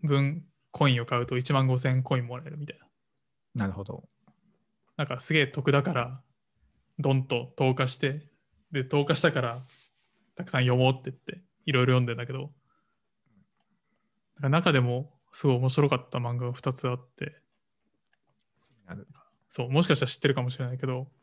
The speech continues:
Speaker 1: あの、ドクターストーンっていうのと、セブンシーズっていう漫画。
Speaker 2: 知らない。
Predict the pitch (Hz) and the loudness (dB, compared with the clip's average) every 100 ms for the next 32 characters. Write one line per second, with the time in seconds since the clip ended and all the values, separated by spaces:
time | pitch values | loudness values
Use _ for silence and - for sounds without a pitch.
0 | - 127 127 127 - 156 151 180 131 127 | -6 -2 -2 -2 0 0 0 0 0 -2
1 | - 123 127 135 131 151 _ _ _ _ | -6 -8 -4 -4 -4 -6 _ _ _ _
2 | _ _ _ _ - 131 131 135 127 135 | _ _ _ _ 0 4 6 6 6 4
3 | 123 123 - 120 113 117 117 123 147 _ | 4 -2 -4 -4 -2 -2 -4 -4 -8 _
4 | _ _ _ _ _ _ _ _ _ _ | _ _ _ _ _ _ _ _ _ _
5 | _ _ _ _ _ _ _ _ - - | _ _ _ _ _ _ _ _ -10 -6
6 | 92 87 87 | -6 -6 -10